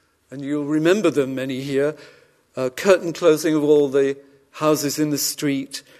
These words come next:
body viewing, um, mourning dress, mourning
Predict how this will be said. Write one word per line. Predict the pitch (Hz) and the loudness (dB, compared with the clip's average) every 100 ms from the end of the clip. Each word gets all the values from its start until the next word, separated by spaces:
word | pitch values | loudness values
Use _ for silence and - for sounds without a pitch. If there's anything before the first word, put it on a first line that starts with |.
| - _ | -20 _
body | 120 170 160 160 | 0 4 4 2
viewing, | 147 147 139 135 139 143 - _ _ _ _ _ _ | 2 4 4 2 -4 -8 -16 _ _ _ _ _ _
um, | 123 127 135 - _ _ _ _ _ | -10 -10 -12 -18 _ _ _ _ _
mourning | 165 170 214 220 208 202 202 190 - - _ 143 | -4 2 4 4 0 0 -2 -6 -12 -20 _ -2
dress, | 175 160 101 - - - | 0 0 -2 -8 -10 -10
mourning | 147 151 160 160 160 156 | -6 -2 0 0 -4 -8